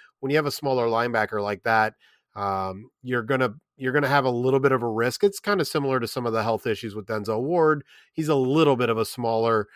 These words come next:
uh, slighter kind of cornerback. I think you, you put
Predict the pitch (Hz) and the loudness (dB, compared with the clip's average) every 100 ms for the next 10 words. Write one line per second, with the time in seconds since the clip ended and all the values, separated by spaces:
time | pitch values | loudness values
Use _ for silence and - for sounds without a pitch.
0 | - _ 107 104 101 - 123 117 117 110 | -20 _ -8 -8 -8 -10 -4 0 2 2
1 | 104 117 104 95 - 185 143 110 107 104 | 0 -2 -4 -6 -6 -4 -2 0 0 -2
2 | _ _ _ 143 135 208 196 208 170 - | _ _ _ -4 0 0 0 -4 -6 -4
3 | 165 - 139 | -4 -4 -6